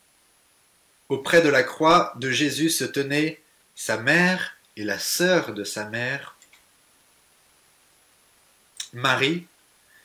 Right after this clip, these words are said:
femme de Clopas, et Marie Madeleine. Amen. Jusqu'ici,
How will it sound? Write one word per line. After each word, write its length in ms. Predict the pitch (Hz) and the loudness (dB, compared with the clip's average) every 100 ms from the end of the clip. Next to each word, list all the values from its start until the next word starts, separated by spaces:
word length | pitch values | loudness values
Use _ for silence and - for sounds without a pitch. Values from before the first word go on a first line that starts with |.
| _ _ _ | _ _ _
femme 460 | - - 175 165 139 | -10 2 4 4 0
de 80 | 131 | -6
Clopas, 960 | - 175 170 147 165 170 - - - - | 0 2 4 4 4 0 -2 -4 -6 -6
et 120 | 127 | -6
Marie 680 | 131 147 139 135 139 - - _ _ _ _ _ - | 0 0 0 -4 -8 -12 -16 _ _ _ _ _ -18
Madeleine. 680 | 110 139 123 104 90 90 85 87 - - _ _ _ _ _ _ _ _ - _ - | 0 2 2 -2 -4 -10 -16 -20 -20 -20 _ _ _ _ _ _ _ _ -20 _ -8
Amen. 460 | 123 110 104 98 92 _ _ _ - - | -8 -8 -10 -12 -18 _ _ _ -20 -16
Jusqu'ici, 680 | 131 - 120 - 156 151 | -10 -10 -8 -6 -6 -6